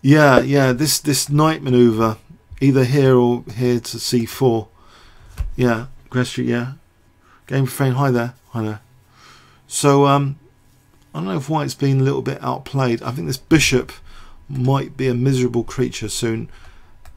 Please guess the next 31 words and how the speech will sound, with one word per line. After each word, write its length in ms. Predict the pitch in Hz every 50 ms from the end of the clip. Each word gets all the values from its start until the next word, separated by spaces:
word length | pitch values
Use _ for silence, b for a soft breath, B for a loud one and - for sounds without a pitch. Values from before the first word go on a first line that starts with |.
| - - -
with 140 | - 117 113
these 140 | 120 120 107
pawns 340 | - - - 135 123 120 110
all 180 | 117 117 113 110
on 360 | 110 110 113 113 - - - -
dark 300 | - 120 110 113 110 -
squares 540 | - - - 127 117 104 101 104 101 101
and 180 | 113 113 113 120
nothing 340 | 131 131 131 - 123 117 113
much 460 | 120 123 123 123 - - - - - -
on 180 | - 110 110 107
dark 240 | 113 110 110 113 -
squares 300 | - - 104 107 101 -
to 120 | - -
attack 500 | 107 - - - 127 113 - - - - _ b b b b b b b b b b b b b b b _ _ _ _ _ -
later. 600 | - 113 110 110 110 110 - 117 113 110 110 - _ _ _ _ b b b b b b b
Depends 320 | - - - 170 165 143 151
how 140 | 151 139 127 123 -
black's 440 | - 139 139 139 139 131 - - 123
knights 420 | 123 127 131 131 131 135 131 -
get 160 | - 139 -
entrenched 640 | 131 117 117 - - - 139 131 127 123 - - -
here. 260 | 117 110 104 104 - b b b b b b b b b
In 120 | 135 131
fact, 420 | 135 - 196 190 - 135 - - - _ _ _ _ - - - - - - B B B B B -
yeah, 240 | 170 175 165 131 110
Grescu 520 | 113 - 147 170 196 196 - - - 190
knight 240 | 170 165 160 147 147
eight 140 | 147 147 135
seven 260 | - 147 139 135 135
mentioned 580 | 147 156 156 143 - 151 143 139 131 - -